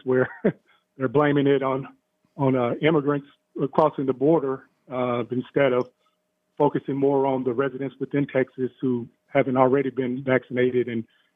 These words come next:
kind of, uh, uh, uh, kind of push, urging them to, to, uh, to get vaccinated. And that, in, in the end, would actually have a much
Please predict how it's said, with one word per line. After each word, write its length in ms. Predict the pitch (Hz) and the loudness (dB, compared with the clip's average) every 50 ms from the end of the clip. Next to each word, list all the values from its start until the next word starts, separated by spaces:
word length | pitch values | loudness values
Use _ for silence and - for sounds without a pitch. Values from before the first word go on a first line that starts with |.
| _ _ _ _ - | _ _ _ _ -2
kind 160 | 143 143 123 | 0 2 2
of, 120 | 120 113 117 | 2 0 0
uh, 220 | 160 120 120 117 110 - | 0 -2 -2 -2 -4 -4
uh, 120 | - 123 117 110 - - - - | -6 -6 -6 -8 -10 -14 -12 -12
uh, 40 | - - _ _ _ _ | -12 -12 _ _ _ _
kind 140 | - 143 117 | 0 0 0
of 80 | 113 - | 0 0
push, 160 | - 160 147 - - - - - | 0 -2 -2 -2 -4 -6 0 2
urging 320 | 156 160 151 139 139 139 | 2 2 2 0 0 2
them 240 | 135 147 151 147 143 - | 2 2 2 2 -2 -4
to, 240 | 135 123 120 123 147 - _ _ _ _ - | -4 -4 -4 -6 -8 -14 _ _ _ _ -8
to, 220 | 139 123 127 123 | -4 -2 -2 -2
uh, 120 | 120 120 120 - _ _ _ _ _ _ _ _ _ _ _ _ _ _ _ _ _ - | -2 -2 -4 -6 _ _ _ _ _ _ _ _ _ _ _ _ _ _ _ _ _ -6
to 60 | 147 | -2
get 160 | 131 147 127 | -2 0 2
vaccinated. 680 | 139 139 139 135 - - 131 135 139 139 131 135 135 127 | 2 2 2 0 -2 -4 -2 0 0 0 0 0 0 0
And 160 | 123 127 127 | 0 0 2
that, 240 | 147 156 160 160 - _ _ _ _ _ _ _ _ _ - | 0 0 0 -2 -6 _ _ _ _ _ _ _ _ _ -12
in, 120 | 143 120 - _ _ _ _ | -12 -12 -12 _ _ _ _
in 100 | - 143 | -4 -2
the 220 | 156 135 143 151 143 | 0 2 2 4 2
end, 140 | 135 131 127 | 2 2 0
would 100 | 127 - | 0 0
actually 400 | 135 131 131 - - 127 127 123 | 0 0 0 -2 -4 -4 -2 0
have 160 | 131 131 127 | 0 0 0
a 40 | 123 | -2
much 160 | 131 135 127 | -2 -4 -4